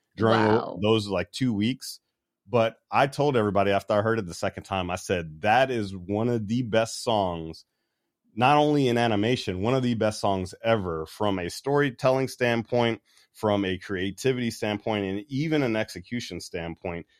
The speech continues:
Speaker 1: The, the part at the end where they were layering the different, uh, verses together.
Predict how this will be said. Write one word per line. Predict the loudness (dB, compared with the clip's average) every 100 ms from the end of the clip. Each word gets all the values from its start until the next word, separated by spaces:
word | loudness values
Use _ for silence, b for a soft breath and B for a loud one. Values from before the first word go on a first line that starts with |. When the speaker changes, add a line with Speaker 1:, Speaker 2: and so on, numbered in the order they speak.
| _ _
Speaker 1:
The, | 0 2 0 -4
the | -6
part | 2 2
at | 2
the | -2 -4
end | 0 0 0 0
where | 0 0 0 -4 -4
they | -2 0
were | 0 0
layering | 0 2 2 2 0 -2 -4 -4
the | -4
different, | -2 -4 -4 -6 -4 -6 -12 -20 _ _ -4
uh, | -4
verses | 0 2 2 2 -4 -6
together. | -10 -2 0 0 -4 -8